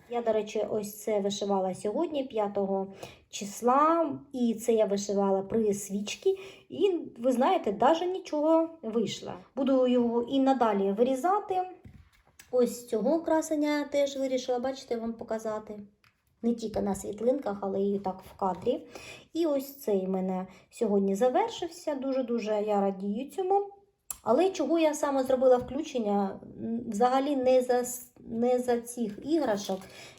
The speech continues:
Я хочу, дівчатка, вибрати наборчики, тобто ті сюжети, котрі я хочу повишивати у листопаді місяці. Але не знаю, що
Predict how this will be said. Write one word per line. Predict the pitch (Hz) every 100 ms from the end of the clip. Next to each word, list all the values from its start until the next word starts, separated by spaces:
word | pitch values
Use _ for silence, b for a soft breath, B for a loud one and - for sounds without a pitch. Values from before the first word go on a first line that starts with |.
| -
Я | 302
хочу, | 320 285
дівчатка, | 240 247 311 311 247
вибрати | 233 254 240 240 240 240 B B B -
наборчики, | 233 226 285 403 - 262 - 233 226 214 202 202 B B - -
тобто | 277 277 277 269
ті | 277 - 262
сюжети, | - 262 254 330 403 277 262 247
котрі | 294 320 262 240
я | 262 277
хочу | 277 254 247
повишивати | 233 220 - 226 269 269 247 254
у | 254 233
листопаді | 240 - 208 240 233 226
місяці. | 226 214 202 190 - 185 B B B -
Але | 254 359
не | 285
знаю, | 247 285 285 262
що | - - 254 254